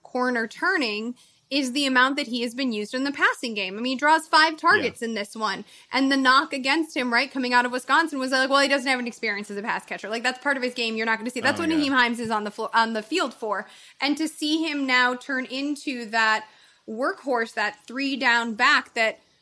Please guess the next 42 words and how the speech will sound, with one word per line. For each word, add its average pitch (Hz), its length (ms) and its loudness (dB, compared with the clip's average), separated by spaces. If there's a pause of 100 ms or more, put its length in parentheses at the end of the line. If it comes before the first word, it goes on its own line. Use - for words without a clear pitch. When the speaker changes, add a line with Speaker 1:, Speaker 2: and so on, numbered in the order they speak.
Speaker 1:
a 233 80 -4
lot 247 240 8
of 262 100 -2
people 262 280 -4
drafted 240 580 0
him 240 260 0
in 233 120 0
August, 262 640 2 (100)
hoping 294 320 -2
to 269 100 -4
see 262 220 -4
earlier 311 400 0
in 240 100 -2
the 233 100 -4
season, 240 540 -4
is 240 180 -2
encouraging 240 540 -2
as 220 100 -6
we 226 120 -6
move 214 360 -2 (280)
into 226 640 -4
the 226 80 -4
twenty 233 320 -4
twenty-one 247 520 -2
season. 202 440 -10 (560)
Um, 254 340 4 (320)
I 277 100 6
also 392 120 10
Speaker 2:
I 208 120 10
Speaker 1:
thought - 80 4
Speaker 2:
think 262 140 8
Speaker 1:
it - 40 2
was 185 80 0
Speaker 2:
just, 214 240 0
just 190 200 6
Speaker 1:
Go 294 80 8
Speaker 2:
so 208 60 10
Speaker 1:
ahead. 190 120 8
Speaker 2:
on, 202 260 8
on 190 200 6
that 185 200 6
note, 165 340 4